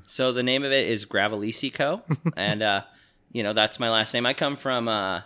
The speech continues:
Speaker 1: three generations of barbers, like, master barbers. Uh, my whole family is full of, uh, tradesmen, so it's all stonemasons, tile setters,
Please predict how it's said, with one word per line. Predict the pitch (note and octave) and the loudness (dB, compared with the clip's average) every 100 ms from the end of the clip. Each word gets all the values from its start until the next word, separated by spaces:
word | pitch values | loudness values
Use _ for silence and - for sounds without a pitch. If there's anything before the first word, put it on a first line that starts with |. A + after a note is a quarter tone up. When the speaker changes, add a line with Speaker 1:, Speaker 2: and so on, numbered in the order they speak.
| _ _ - - | _ _ -20 -18
Speaker 1:
three | - B2+ C#3 | -8 -4 -2
generations | C3 B2 A#2 A#2+ B2+ A#2 A2+ | 0 0 2 2 2 0 2
of | G#2 G2+ G2+ | 2 0 0
barbers, | F#2 G2+ B2+ G3 A3 - - | 0 0 0 -4 -8 -12 -8
like, | F#2+ F#2+ | -6 -2
master | G2+ G#2 A#2 | -2 -2 -2
barbers. | B2 C3 E3 - - _ _ - | -2 -2 -6 -10 -16 _ _ -8
Uh, | - A2 G#2+ | -2 0 2
my | A2+ | 2
whole | C3+ B2 | 2 0
family | B2+ A#2+ B2 A#2+ | 0 2 2 0
is | - | 0
full | A#2 A2+ | -2 -2
of, | G2+ | 2
uh, | G#2 F#2 | 2 2
tradesmen, | - G#2+ G#2+ A2+ C3 D3 | 0 0 0 -2 -6 -6
so | G#2+ | -6
it's | G2 | -4
all | A2 G2 | -2 -4
stonemasons, | - A#2 G#2+ G#2+ G#2 - G2 - | -4 -6 -4 -2 -2 -4 -10 -8
tile | G#2 G2 | -4 -4
setters, | G2+ G2 F#2+ F#2+ F#2+ | -2 -4 -2 -4 -6